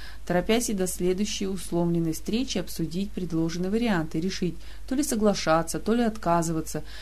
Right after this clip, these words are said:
то ли прикрывать агентство и не торопясь торговаться дальше.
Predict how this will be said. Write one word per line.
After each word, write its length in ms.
то 80
ли 100
прикрывать 540
агентство 440
и 40
не 100
торопясь 400
торговаться 600
дальше. 500